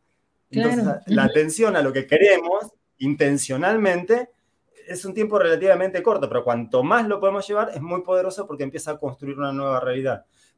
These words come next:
Speaker 1: ¿Por qué practican
Speaker 2: Ujú.
Speaker 1: tanto los, las personas que hacen artes marciales? ¿Por qué practican tanto?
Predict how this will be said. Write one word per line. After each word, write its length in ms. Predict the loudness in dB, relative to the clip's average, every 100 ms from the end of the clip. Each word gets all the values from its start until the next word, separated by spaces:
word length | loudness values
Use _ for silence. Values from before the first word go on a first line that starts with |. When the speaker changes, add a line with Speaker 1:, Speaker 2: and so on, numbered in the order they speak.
| _
Speaker 1:
¿Por 180 | -8
qué 120 | -4 -4
practican 580 | -2 -4 0 2 4
Speaker 2:
Ujú. 40 | 2
Speaker 1:
tanto 260 | -2 -2 -4
los, 260 | -6 -10
las 160 | -12 -12
personas 360 | -14 -12 -12 -8
que 80 |
hacen 220 | -6 -4 -4
artes 220 | -4 -4
marciales? 560 | -6 -8 -12 -14 _ _ _ _ _ _ _ _ _ _ _ _ _ _ _ _ _ _ _ _ _ _ _ _ _ _ _ _
¿Por 160 | 4 6
qué 100 | 6
practican 480 | 6 0 2 2
tanto? 380 | 2 -4 -8 -16